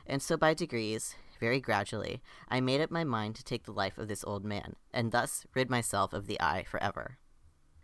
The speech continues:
Now, this is the point. You may fancy me mad. Madmen know nothing. But you should have seen me. You should have seen how wisely I proceeded, with what caution,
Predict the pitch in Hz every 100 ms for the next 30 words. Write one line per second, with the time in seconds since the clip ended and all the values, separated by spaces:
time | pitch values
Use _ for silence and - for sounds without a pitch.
0 | - _ _ _ - 143 147 120 - -
1 | - - 156 185 185 - 107 - - _
2 | 143 165 170 165 156 160 160 147 120 110
3 | 60 - - - - - - 175 208 196
4 | 180 139 143 123 107 - - - - -
5 | - 143 165 170 - 170 156 - - 127
6 | 113 - - - - 165 - 185 185 -
7 | 135 120 110 98 104 127 104 104 98 92
8 | - 113 73 - - 139 - 151 - 143
9 | 143 113